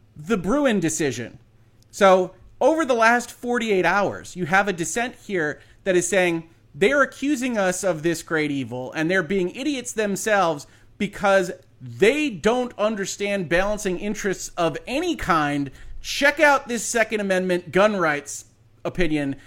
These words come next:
that they just put forth. I mean, this is a fractured Supreme Court. Of course, the majority opinion refers as well to some later and earlier history. On the one side of eighteen sixty-eight, it goes back as far as the thirteenth century,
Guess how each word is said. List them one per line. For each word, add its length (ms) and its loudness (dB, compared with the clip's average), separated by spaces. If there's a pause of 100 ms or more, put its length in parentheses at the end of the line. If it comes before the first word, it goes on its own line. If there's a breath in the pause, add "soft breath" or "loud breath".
(160 loud breath)
that 140 0
they 120 2
just 340 -2
put 220 -4
forth. 460 -8 (400 soft breath)
I 60 -8
mean, 220 0
this 220 0
is 400 -2 (260 soft breath)
a 160 -6
fractured 960 -2
Supreme 400 -10
Court. 300 -12 (680 soft breath)
Of 160 2
course, 500 2 (260)
the 80 -2
majority 440 0
opinion 460 -4
refers 440 -4
as 200 -8
well 300 0
to 120 -14
some 220 -4
later 260 -2
and 180 -4
earlier 280 -6
history. 380 -6 (300 soft breath)
On 140 2
the 80 2
one 280 0
side 340 -4
of 140 -12
eighteen 320 -6
sixty-eight, 520 -8
it 60 -10
goes 180 -2
back 240 2
as 100 -10
far 220 -2
as 100 -6
the 80 -4
thirteenth 580 -4
century, 540 -4